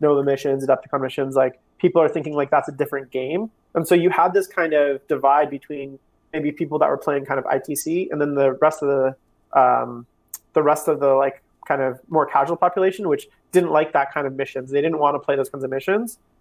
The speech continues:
So my first thing that I'm most excited about is bringing those communities together. And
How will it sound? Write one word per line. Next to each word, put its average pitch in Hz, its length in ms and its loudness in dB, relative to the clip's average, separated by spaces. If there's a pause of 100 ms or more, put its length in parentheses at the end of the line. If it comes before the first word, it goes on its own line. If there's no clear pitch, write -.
(160)
So 180 120 4
my 170 120 4
first 185 560 0 (380)
thing 170 160 2
that 160 100 4
I'm 151 80 -2
most 143 200 -2
excited 143 380 0
about 160 340 4
is 135 340 0 (120)
bringing 170 220 2
those 160 180 2
communities 139 440 -6
together. 143 600 0 (320)
And 143 400 0